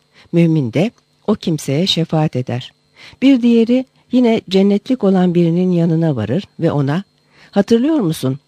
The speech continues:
Sana bir gün abdest suyu vermiştim." diyerek şefaat ister. O da hatırlar ve ona şefaat eder. Yine cehennemlik olanlardan biri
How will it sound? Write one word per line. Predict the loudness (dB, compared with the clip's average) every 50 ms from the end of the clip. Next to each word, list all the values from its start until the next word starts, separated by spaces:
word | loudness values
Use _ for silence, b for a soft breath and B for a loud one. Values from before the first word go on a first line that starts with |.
| _ _
Sana | -4 -2 0 0 0 0 0
bir | 0 0
gün | 0 0 -2 -2
abdest | -2 -4 -6 _ -4 -4 -4 -4
suyu | -6 -4 -2 -2 0
vermiştim." | 0 -2 -2 -2 -2 -4 -6 -6 -8 -8 -10 -10 _ _ _ _ -2
diyerek | 0 0 0 0 -2 -4 -6 -8 -10
şefaat | -8 -8 -8 -6 -4 -2 -2 -2 -4 -4
ister. | -10 -12 -10 -10 -10 -10 -10 -12 B B B B B B B B B
O | -2 -2 0
da | 0 0 -4
hatırlar | -4 -4 -2 -2 -2 -2 -2 -2 -4 -4
ve | -4 -4 -4 -4
ona | -4 -4 -4 -4
şefaat | -4 -4 -6 -6 -2 -2 -2 -2 -2 -4
eder. | -6 -6 -6 -8 -8 -10 -14 _ _ _ B B B B
Yine | -2 0 0 0 0 -2 -2
cehennemlik | -2 -2 0 0 0 -2 -2 -2 -2 -4 -4 -4 -4
olanlardan | -4 -4 -2 -4 -4 -4 -4 -4 -6 -4 -4 -4 -4 -4 -4
biri | -4 -4 -2 -4 -4